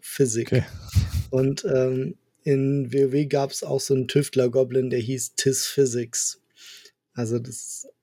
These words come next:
Speaker 1: fand
Speaker 2: Ah,
Speaker 1: ich schon,
Speaker 2: okay.
Speaker 1: fand ich halt lus-, lustig, ne? Äh, ja, und ja, war echt toll, das zu spielen. Hat richtig viel Spaß gemacht.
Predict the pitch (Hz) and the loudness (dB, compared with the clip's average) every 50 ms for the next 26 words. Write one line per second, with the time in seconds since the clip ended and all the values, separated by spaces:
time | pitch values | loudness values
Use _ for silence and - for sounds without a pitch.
0 | _ _ _ _ - 143 151 151 143 135 127 120 107 - - 123 123 117 107 98 | _ _ _ _ 0 2 4 4 4 4 4 2 0 0 0 0 0 0 0 -4
1 | - - - - - 113 - - 110 107 - 120 117 - - - - 135 123 123 | -6 -12 -20 -16 -14 -10 -8 -6 -6 -4 -4 -4 -4 -4 -6 -6 -4 -2 -2 0
2 | 127 - - 131 127 - 131 131 - _ _ - - - - - - - - _ | -2 -2 -6 -10 -12 -10 -10 -12 -12 _ _ -20 -20 -20 -18 -20 -20 -20 -20 _
3 | _ _ _ _ - 147 143 143 147 143 143 139 139 143 139 139 - _ _ _ | _ _ _ _ -2 0 2 2 4 2 2 2 2 0 -2 -6 -10 _ _ _
4 | 135 113 107 - - 107 113 120 120 120 - - - - - _ _ _ _ _ | -6 -4 -4 -6 -8 -8 -8 -8 -8 -10 -10 -12 -16 -20 -20 _ _ _ _ _
5 | _ _ _ _ _ _ _ _ _ _ _ _ _ _ _ _ _ _ _ _ | _ _ _ _ _ _ _ _ _ _ _ _ _ _ _ _ _ _ _ _
6 | _ _ _ _ _ _ _ _ _ _ - 196 - 180 165 - _ _ - 139 | _ _ _ _ _ _ _ _ _ _ 0 0 0 0 -2 -6 _ _ -6 -4
7 | - 156 147 - - - 160 156 143 131 131 127 - - - - - - - 135 | -2 -2 -4 -4 -2 0 2 4 4 2 2 -2 -6 -8 -8 -8 -8 -2 0 0
8 | 120 113 110 - - - 139 156 - - 143 - - 139 - - 131 - - - | 0 0 -2 -8 -8 -8 -8 -2 -2 -2 0 0 -2 -4 -4 -2 -4 -2 0 2
9 | 160 165 - - 160 151 151 156 147 - - | 0 0 0 0 0 2 2 0 -2 -6 -12